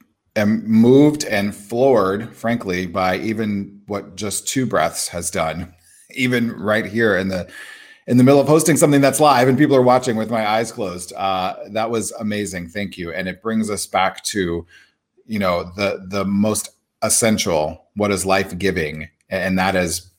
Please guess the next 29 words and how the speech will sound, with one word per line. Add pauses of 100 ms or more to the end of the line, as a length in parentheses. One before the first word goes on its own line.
(120)
breath. (200)
We
have
to
constantly
be (720)
connected
to
our
breath. (300)
Oh
my
goodness.
Um,
that
was
amazing.
Doctor
Robin,
we
are
out
of
time,
unfortunately.
Thank
you
so
much,